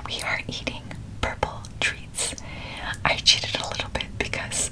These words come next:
some of them are just wrapped in purple, but not actually purple. But I wanted to, like, taste a few different things. So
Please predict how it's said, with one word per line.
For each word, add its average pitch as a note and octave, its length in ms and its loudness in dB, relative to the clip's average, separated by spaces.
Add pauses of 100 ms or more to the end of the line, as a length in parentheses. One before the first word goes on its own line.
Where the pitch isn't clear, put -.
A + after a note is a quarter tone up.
some - 260 -2
of - 160 -6
them - 220 -2
are - 220 -4
just - 320 2
wrapped - 340 -2
in - 120 0
purple, - 420 -2
but - 120 4
not - 220 0
actually - 440 0
purple. - 320 -4 (580)
But - 140 0
I - 240 0
wanted - 280 -4
to, - 120 0
like, - 280 -4 (220)
taste - 240 0
a - 40 -2
few - 200 0
different - 340 -2
things. - 380 0 (640)
So - 400 0